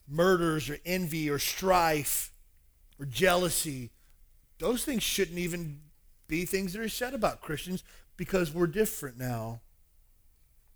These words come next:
Ephesians chapter two, verse number ten, "For we are his workmanship created in Christ Jesus unto good works,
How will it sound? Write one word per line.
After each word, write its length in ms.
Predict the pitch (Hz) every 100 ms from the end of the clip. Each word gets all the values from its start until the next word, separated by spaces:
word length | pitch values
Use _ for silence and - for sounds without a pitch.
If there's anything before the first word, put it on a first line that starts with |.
| _ _ - - _ - - - _ - _ _ -
Ephesians 340 | 160 139 156
chapter 200 | 160 151
two, 140 | - 180
verse 200 | 165 170
number 140 | 170
ten, 280 | - 208 180
"For 120 | 160
we 140 | 160
are 40 | 165
his 120 | 143
workmanship 600 | 160 190 - 175 - 165
created 360 | - 165 156 165
in 80 |
Christ 340 | 165 175 170 -
Jesus 360 | 208 180 156 -
unto 220 | 170 170
good 260 | 151 170 151
works, 360 | 196 180 -